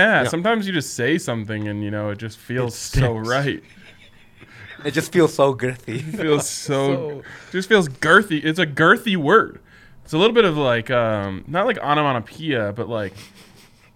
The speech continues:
Speaker 2: you can feel the girth in the word girth.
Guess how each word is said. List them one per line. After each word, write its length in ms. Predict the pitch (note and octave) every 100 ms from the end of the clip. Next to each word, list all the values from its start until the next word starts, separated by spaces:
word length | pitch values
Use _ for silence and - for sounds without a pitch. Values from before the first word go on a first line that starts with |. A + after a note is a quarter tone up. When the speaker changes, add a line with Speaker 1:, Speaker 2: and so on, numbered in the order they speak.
| -
Speaker 2:
you 160 | D#3
can 180 | G3 -
feel 400 | - - A3+ D#4
the 120 | G#3
girth 580 | E3+ C#3 G3 D3 - - - _ _ _ _ _ -
in 220 | G3+ G#3
the 100 | F3+
word 400 | D#3+ F#3 E3 C3+
girth. 380 | A#2 F#2 -